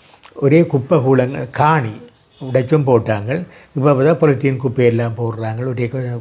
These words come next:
குப்பை கூலங்களா கிடக்கு. ஒரு கவனிக்கல. காலப்போக்கில் இதை நான் கையை விட்டேன்டா,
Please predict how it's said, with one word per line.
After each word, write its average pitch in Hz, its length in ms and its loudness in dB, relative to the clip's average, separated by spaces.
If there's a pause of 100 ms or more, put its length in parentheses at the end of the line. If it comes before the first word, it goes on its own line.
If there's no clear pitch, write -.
குப்பை 123 260 -4
கூலங்களா 113 520 0
கிடக்கு. 104 260 -10
ஒரு 131 320 -4 (460)
கவனிக்கல. 123 480 2
காலப்போக்கில் 135 920 0 (320)
இதை 131 160 2
நான் 131 140 2
கையை 131 300 0
விட்டேன்டா, 117 760 -2